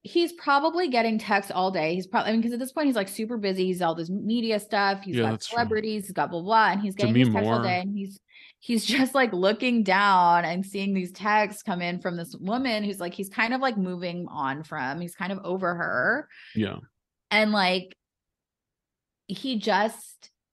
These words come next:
Speaker 1: he pro-, and also, like, he probably has, like,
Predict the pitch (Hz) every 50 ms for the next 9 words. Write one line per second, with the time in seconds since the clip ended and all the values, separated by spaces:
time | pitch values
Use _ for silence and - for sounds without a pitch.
0 | _ _ _ _ _ _ _ _ 214 - 311 285 - - 254 277 - - 254 277
1 | 254 - 202 202 214 254 254 - - 359 330 330 339 330 277 - 214 214 214 202
2 | 202 - _ _ - - - 269 220 - - 233 202 214 240 294 277 294 330 339
3 | 320 262 220 190 175 170 170 170 170 170 170 170 160 156 147 143 143 139 - -
4 | _